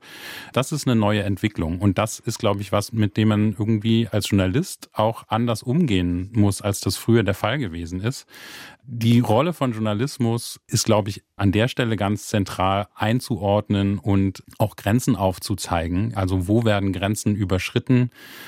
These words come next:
und wie wird mit solchen Grenzüberschreitungen auch umgegangen? Das ist sozusagen nochmal eine zusätzliche inhaltliche Frage, die dann aufkommt, weil natürlich, wenn man auf der Oberfläche guckt, haben wir es mit ähnlichen Phänomenen zu tun.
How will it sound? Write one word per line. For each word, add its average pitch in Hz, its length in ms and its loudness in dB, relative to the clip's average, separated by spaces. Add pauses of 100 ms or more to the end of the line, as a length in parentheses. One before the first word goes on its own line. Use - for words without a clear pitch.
(140)
und 107 200 2
wie 117 140 4
wird 107 160 2
mit 101 120 2
solchen 98 280 0
Grenzüberschreitungen 95 920 -2
auch 87 120 -4
umgegangen? 107 760 0 (540)
Das 110 200 0
ist 120 80 -6
sozusagen 104 460 0
nochmal 101 240 0
eine 92 120 0
zusätzliche 107 960 2
inhaltliche 95 640 0
Frage, 85 680 -2 (140)
die 98 300 2
dann 90 300 0
aufkommt, 95 720 -2
weil 95 520 0
natürlich, 104 800 0
wenn 110 680 -2
man 104 140 2
auf 101 140 -2
der 104 160 -2
Oberfläche 107 540 -2
guckt, - 300 -4
haben 104 300 0
wir 101 240 -2
es 104 180 -4
mit 98 280 0
ähnlichen 104 400 4
Phänomenen 95 580 2
zu - 140 -6
tun. 104 360 0